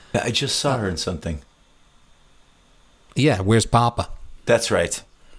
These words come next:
Speaker 1: That's right. Where's Papa? <laughs>
Speaker 2: There's, uh,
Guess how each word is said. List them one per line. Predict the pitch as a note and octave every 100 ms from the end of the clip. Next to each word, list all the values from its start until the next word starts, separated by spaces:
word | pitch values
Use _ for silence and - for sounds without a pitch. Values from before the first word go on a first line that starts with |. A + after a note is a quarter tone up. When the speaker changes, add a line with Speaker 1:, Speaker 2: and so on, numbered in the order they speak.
| - - - -
Speaker 1:
That's | - B2 C#3+ D3 -
right. | G2 F2 F2+
Where's | F2+ F#2+ F#2
Papa? | F#2 D#2+ - D#2+ - _ _ _ _ _ _
<laughs> | - B2+ - B2+ - F3+ - - - - -
Speaker 2:
There's, | C3 D3+ D3
uh, | E3 C#3 A#2+ A2